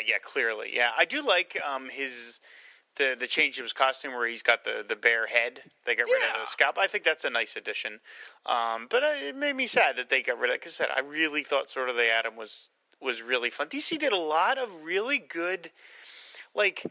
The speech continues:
Speaker 1: they weren't reboots. You talk about Batman. They, they weren't reboots, but they were kind of, like, freshening up of the concepts of their
Speaker 2: Yeah.
Speaker 1: core characters in the eighties. Trevor Von Eeden did a great Green Arrow miniseries written by Mike W. Barr, and then they did Sword of the Atom, the Aquaman miniseries by Craig Hamilton and Neil Posner.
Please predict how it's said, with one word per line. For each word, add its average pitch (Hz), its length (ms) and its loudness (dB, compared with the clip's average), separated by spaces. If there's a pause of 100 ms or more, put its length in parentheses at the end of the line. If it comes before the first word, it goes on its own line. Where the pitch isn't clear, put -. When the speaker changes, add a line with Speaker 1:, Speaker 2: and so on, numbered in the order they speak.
(120)
Speaker 1:
they 214 100 2
weren't 285 300 2 (100)
reboots. 180 720 0
You 196 60 -2
talk 202 140 4
about 147 200 4
Batman. 156 420 2
They, 147 160 0 (220)
they 240 100 -2
weren't 254 320 0 (140)
reboots, 220 520 -4
but 190 100 -8
they 180 100 -6
were 175 100 -6
kind 202 200 -4
of, 185 80 -6
like, 170 140 -2
freshening 165 600 -2
up 151 160 0
of 139 140 0
the - 80 -2
concepts - 680 -2
of 147 200 -8
their 139 160 2
Speaker 2:
Yeah. - 100 -4
Speaker 1:
core 165 140 0
characters 180 420 0
in 196 60 -12
the 202 80 -4
eighties. 208 240 0 (380)
Trevor 202 260 4
Von 151 220 4
Eeden 156 320 -6
did 160 160 4
a 135 40 -2
great 127 300 2
Green 120 180 2
Arrow 135 260 2
miniseries 165 540 -4
written 139 160 -2
by 113 120 2
Mike 113 220 -2
W. 113 240 -2
Barr, 147 320 0
and 127 100 -6
then 110 100 -4
they 110 80 -4
did 104 180 -12
Sword 113 260 -2
of 101 40 -10
the 101 100 -8
Atom, 185 440 0
the 127 120 0
Aquaman 160 460 -2
miniseries 156 400 -8
by 113 120 0
Craig - 280 -2
Hamilton 135 480 -2
and 110 140 -14
Neil 113 120 -10
Posner. 180 460 -4